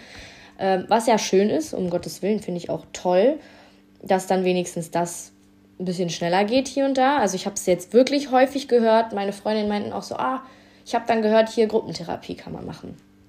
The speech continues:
Genau, und zu dieser Gruppentherapie <laughs> gehe ich ja jetzt auch. Ähm, genau, wir waren ja, glaub ich, beim, ähm,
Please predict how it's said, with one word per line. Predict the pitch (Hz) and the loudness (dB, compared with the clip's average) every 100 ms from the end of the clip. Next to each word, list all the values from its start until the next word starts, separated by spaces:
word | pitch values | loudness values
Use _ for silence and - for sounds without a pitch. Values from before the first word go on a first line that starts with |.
| _ _ - - - - | _ _ -20 -20 -18 0
Genau, | 294 247 175 | 4 4 4
und | 190 202 - | 0 -4 -6
zu | - | -8
dieser | 233 262 277 | -2 2 4
Gruppentherapie | 240 247 233 226 214 220 254 320 | 2 0 0 0 0 -2 -2 -4
<laughs> | - | -6
gehe | 226 269 196 190 175 | -2 -2 0 -2 0
ich | - 202 | -2 -2
ja | 220 | 2
jetzt | 233 233 | 2 2
auch. | - 240 302 320 - - - - - | 2 6 6 4 -12 -18 -18 -20 -2
Ähm, | - 220 220 220 220 226 | 4 6 6 2 0 -2
genau, | 214 180 170 - _ _ _ _ - | -4 -2 -6 -12 _ _ _ _ -4
wir | 196 | 0
waren | 208 214 | 2 2
ja, | 208 208 | 2 2
glaub | 202 196 | 0 0
ich, | 202 - - - | -2 -8 -16 -10
beim, | 196 196 190 190 190 190 | -2 0 0 -4 -6 -8
ähm, | - 185 180 180 175 175 | -6 -4 -4 -6 -8 -10